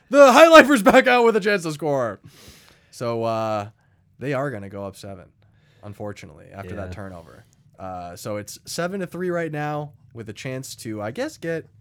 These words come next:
Speaker 1: nothing if we get this one right, but at least we'll feel good. All right, question number three.
Speaker 2: How about a field goal?
Speaker 1: <sighs> Whatever, dude. You can have a fucking field goal. You get it right, for Christ's sake. While in the park with Key,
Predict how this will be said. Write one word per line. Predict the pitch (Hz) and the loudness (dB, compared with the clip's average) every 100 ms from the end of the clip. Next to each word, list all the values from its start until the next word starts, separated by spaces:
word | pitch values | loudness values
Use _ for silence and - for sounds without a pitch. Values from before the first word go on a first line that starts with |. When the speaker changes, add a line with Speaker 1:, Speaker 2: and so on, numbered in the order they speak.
| _ _ 110 | _ _ -14
Speaker 1:
nothing | 127 - 220 247 _ _ _ _ | -12 -12 -14 -14 _ _ _ _
if | 143 | -20
we | 151 | -14
get | 170 175 | -14 -14
this | 175 | -16
one | 196 | -14
right, | 185 196 196 | -10 -10 -10
but | 113 | -12
at | 110 | -10
least | 147 - | -12 -12
we'll | 98 | -16
feel | - 92 | -16 -20
good. | 90 80 _ _ _ _ _ _ | -20 -20 _ _ _ _ _ _
All | 120 | -14
right, | 107 | -8
question | 151 175 | -8 -6
number | 185 160 | -6 -8
three. | 147 117 82 _ | -8 -12 -14 _
Speaker 2:
How | 131 | -18
about | 165 175 | -14 -16
a | |
field | - 110 151 120 | -14 -10 -8 -8
goal? | 87 73 76 _ _ _ _ | -12 -16 _ _ _ _ _
Speaker 1:
<sighs> | - - - - | -20 -20 -20 -20
Whatever, | 87 87 71 80 | -18 -18 -18 -20
dude. | 82 87 | -20 -20
You | 107 | -14
can | 117 | -14
have | 87 | -14
a | |
fucking | 90 87 90 | -18 -20 -20
field | - 87 95 | -20 -20 -20
goal. | 90 107 - - - 196 | -20 -20 -20 -8 -4 -2
You | 202 | 4
get | 240 | 4
it | 165 | 4
right, | 131 165 131 - | 0 0 0 -6
for | 139 | -10
Christ's | - 101 - | -8 -10 -8
sake. | 110 98 - - - _ _ _ - | -8 -8 -6 -8 -8 _ _ _ -4
While | 214 | 0
in | 285 | 0
the | 262 | 2
park | 262 285 285 | 4 2 2
with | 202 - | -6 -6
Key, | 269 277 214 113 | -4 -2 -2 -6